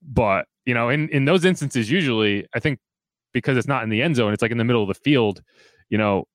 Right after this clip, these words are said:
there would have been, like, a much heftier reaction. Everyone would be running out there. Everyone was kinda looking and walking around.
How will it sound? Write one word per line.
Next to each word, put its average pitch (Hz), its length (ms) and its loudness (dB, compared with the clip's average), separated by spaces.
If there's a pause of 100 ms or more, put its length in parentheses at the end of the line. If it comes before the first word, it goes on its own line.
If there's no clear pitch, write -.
(260)
there 131 160 2
would 147 100 4
have 127 60 0
been, 135 120 2
like, 117 140 0
a 113 60 2
much 117 500 -4 (320)
heftier 113 520 -4
reaction. 104 560 -4
Everyone 110 180 -8
would 101 40 -6
be 101 40 -6
running 104 400 -2
out 110 240 -2
there. 95 160 -4
Everyone 120 220 -6
was 156 100 -4
kinda 139 220 0
looking 104 320 -4
and 92 100 -8
walking 92 240 -6
around. 98 400 -2